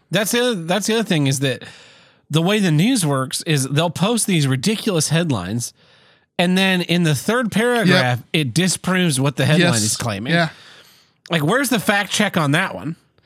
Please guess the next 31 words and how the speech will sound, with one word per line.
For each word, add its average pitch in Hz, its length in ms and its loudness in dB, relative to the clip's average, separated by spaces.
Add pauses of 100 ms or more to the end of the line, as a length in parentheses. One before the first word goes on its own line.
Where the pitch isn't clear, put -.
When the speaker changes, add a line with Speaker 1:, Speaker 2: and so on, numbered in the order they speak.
(160)
Speaker 1:
But 170 340 0
if 160 200 0
you 175 100 2
j-, 175 160 -2
if 170 160 -2
you 175 80 4
said 202 360 2
what 160 180 0
the 131 100 0
th-, 165 280 -6
if 147 80 0
you 147 100 2
put 202 200 -2
in 185 120 2
there 156 120 2
the 120 120 0
third 160 260 -2
paragraph, 135 480 0
the, 131 80 -2
like, 120 180 0
very 127 320 0
reasonable 120 680 0
and, 110 280 -2
and 107 320 -2 (140)
Speaker 2:
Uh-huh. 175 220 2
Speaker 1:
logical 131 400 0
explanation, 120 720 0 (500)
it's - 160 -10
like, 120 140 -2
Speaker 2:
That 240 60 2
Speaker 1:
that's, 269 60 4